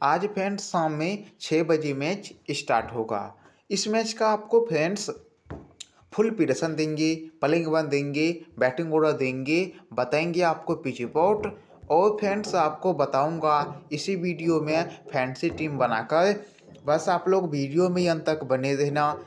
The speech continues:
तो चलिए पहले वीडियो शुरू करती है। मैच की बात करें, क्वारूम थंडर्स वर्सेज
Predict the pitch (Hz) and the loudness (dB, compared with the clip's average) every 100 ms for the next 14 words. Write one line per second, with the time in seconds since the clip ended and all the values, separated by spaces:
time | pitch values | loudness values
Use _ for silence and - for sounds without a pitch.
0 | - - 165 160 127 151 151 139 135 131 | -18 -2 0 2 2 2 2 0 0 0
1 | 131 135 202 220 - - - 151 120 113 | -2 0 2 0 -4 -14 -2 0 2 0
2 | 113 113 113 95 - - _ _ _ _ | 0 -6 -6 -8 -12 -20 _ _ _ _
3 | - - - - - - _ 147 208 208 | -18 -18 -16 -18 -20 -20 _ -2 0 0
4 | 226 190 190 185 175 175 202 202 - - | 0 2 2 2 4 6 4 0 -8 -6
5 | 135 139 185 208 175 143 135 139 143 117 | -2 2 2 0 -2 0 0 0 0 -2
6 | 110 - 160 170 | -4 -2 0 2